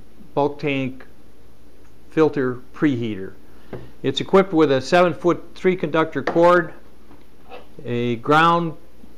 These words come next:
lead with an alligator clip for convenience. It mounts to the filter. It's seven inches by nine inches,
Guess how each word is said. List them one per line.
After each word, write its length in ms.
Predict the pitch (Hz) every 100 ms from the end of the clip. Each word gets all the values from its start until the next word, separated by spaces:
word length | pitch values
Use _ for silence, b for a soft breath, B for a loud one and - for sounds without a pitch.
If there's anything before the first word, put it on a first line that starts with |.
| -
lead 480 | 135 165 175 170 151
with 220 | 131 135
an 140 | 127 135
alligator 500 | 156 170 165 156 147
clip 300 | 175 170 -
for 180 | 143
convenience. 800 | 135 135 131 175 180 175 - - - - - - - - - - -
It 180 | 143 131
mounts 380 | 143 165 170 -
to 140 | 147
the 160 | 127 127
filter. 600 | 185 185 180 139 151 165
It's 300 | 139 127 -
seven 240 | 175 180
inches 420 | 170 147 165 151
by 240 | 131 139 135
nine 300 | 147 170 143
inches, 560 | 131 131 156 170 -